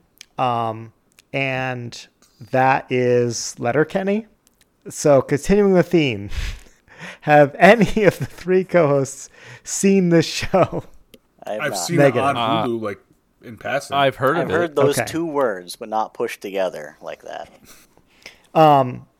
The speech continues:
Speaker 1: the show starts off with, like, the title screen tells you that there's five thousand people in the town of Letterkenny, and these are their problems. And it's, uh, a town in Ontario, Canada,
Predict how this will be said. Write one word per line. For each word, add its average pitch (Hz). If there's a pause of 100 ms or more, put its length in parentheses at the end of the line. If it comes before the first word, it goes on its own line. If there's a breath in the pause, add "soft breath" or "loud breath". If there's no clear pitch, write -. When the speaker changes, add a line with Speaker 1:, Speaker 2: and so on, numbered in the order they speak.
(260)
Speaker 1:
the 139
show 175
starts 156
off 131
with, 123
like, 117
the 110
title 120
screen 110
tells 107
you 104
that 98
there's 101
five 131
thousand 127
people 117
in 104
the 107
town 104
of 98
Letterkenny, 101
and 98
these 101
are 104
their 101
problems. 98
And 117
it's, - (200)
uh, 120 (520)
a -
town 143
in 123
Ontario, 120
Canada, 110